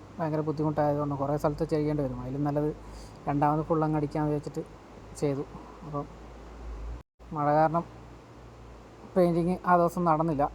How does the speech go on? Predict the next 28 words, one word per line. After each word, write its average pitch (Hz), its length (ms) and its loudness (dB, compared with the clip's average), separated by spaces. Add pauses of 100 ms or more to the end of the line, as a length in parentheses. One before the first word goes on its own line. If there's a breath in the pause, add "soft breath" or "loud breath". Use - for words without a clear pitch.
(960)
പിന്നെ 151 240 2 (580)
ആ 147 100 -2
സമയത്ത് 156 260 2
നമുക്ക് 160 240 2
വേറെ 165 240 6
പണികളുണ്ടായിരുന്നു, 165 520 4 (140)
വീട്ടിൽ 151 280 0 (460)
ഒ-, 165 140 -2
ഒത്തിരി 165 280 -2
പണികളുണ്ടായിരുന്നു. 156 560 2 (100)
ഈ 151 120 -2
വീടിൻ്റെ 156 280 2 (120)
റൂഫൊക്കെ 160 400 0
നമ്മൾ 160 220 0
തന്നെ 160 220 -2
ചെയ്തതാണ്. 147 400 2 (1120)
അതിൻ്റെ 151 300 2
വീഡിയോ 160 220 4 (160)
നമ്മൾ 160 240 0
ഇടുന്നതായിരിക്കും. 151 500 0 (1500)
അപ്പം 147 200 -2
പിറ്റേ 151 200 -2
ദിവസം 165 200 2 (120)
അത്യാവശ്യം 165 360 4
തെളിഞ്ഞിട്ട് 160 300 2
ഇപ്പോൾ 160 160 0
നമ്മൾ 156 140 0 (100)
പ്രൈമർ 151 260 2